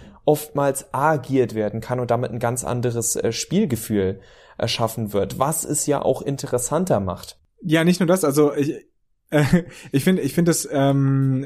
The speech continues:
Speaker 2: äh, ein sehr guter Punkt, denn, äh, was mir gerade einfällt, bei Final Fantasy sieben war es ja so, dass die Charaktere kaum,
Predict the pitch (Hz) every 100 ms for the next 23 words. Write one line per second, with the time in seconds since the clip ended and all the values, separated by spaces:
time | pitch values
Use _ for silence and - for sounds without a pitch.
0 | - 131 127 131 131 156 165 143 - 214
1 | 190 208 - - - - - 139 139 143
2 | 143 143 127 123 147 170 143 139 135 139
3 | 190 160 143 135 131 131 - 170 170 151
4 | 147 135 123 123 196 165 147 143 135 170
5 | 170 127 143 147 139 131 - 139 131 127
6 | 143 143 143 151 165 151 - 147 165 175
7 | 175